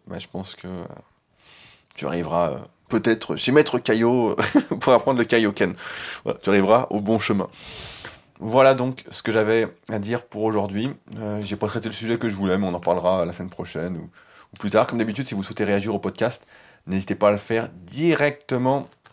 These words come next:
sur leadercast point F R. Je mets un lien dans les notes de l'épisode, euh, directement pour, euh, voilà, commenter facilement, et cetera. C'est le plus simple pour moi, même si je regarde un peu sur SoundCloud.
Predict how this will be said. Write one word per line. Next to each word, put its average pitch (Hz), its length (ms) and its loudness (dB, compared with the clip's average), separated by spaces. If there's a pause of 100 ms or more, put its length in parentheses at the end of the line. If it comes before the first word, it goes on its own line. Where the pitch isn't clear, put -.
(500)
sur - 140 -8
leadercast 98 420 -2
point 92 160 -4
F 90 80 -8
R. 98 80 0
Je 95 120 -8
mets 85 60 -2
un 80 60 -4
lien 87 400 -4 (680)
dans 92 80 -4
les 90 100 -2
notes 98 180 0
de 92 80 -4
l'épisode, 87 520 -4 (540)
euh, 87 120 -10 (280)
directement 98 680 -2
pour, 87 440 -10
euh, 60 300 -8 (880)
voilà, 82 180 -2
commenter 85 360 -6
facilement, 90 420 -8
et 92 40 -6
cetera. 92 300 -6
C'est 101 100 -12
le 85 60 -14
plus 85 120 -14
simple 95 200 -4
pour 85 160 -4
moi, 110 260 4 (240)
même 95 120 -4
si - 100 -10
je 92 60 -4
regarde 95 140 2
un 92 60 2
peu - 100 -8
sur 101 140 -8
SoundCloud. 110 400 -2